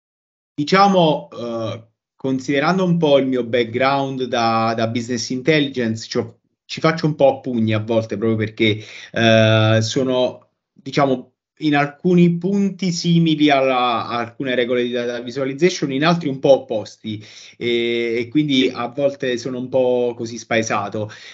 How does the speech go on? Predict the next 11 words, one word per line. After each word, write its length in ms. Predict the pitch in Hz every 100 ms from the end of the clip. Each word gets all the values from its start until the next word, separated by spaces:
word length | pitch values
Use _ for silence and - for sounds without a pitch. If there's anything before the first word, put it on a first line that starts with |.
| -
e, 360 | 110 110 110
e 80 | 110
infatti 340 | 135 131 151 143
volevo 240 | 127 123
chiederti 440 | 113 131 120 -
se 120 | 107 110
secondo 300 | 113 120 120
te 80 |
effettivamente 920 | 143 143 117 123 123 131 131 127 117 - - - _ _ _
è, 280 | - 127 104 _ _
mm, 180 | 135 127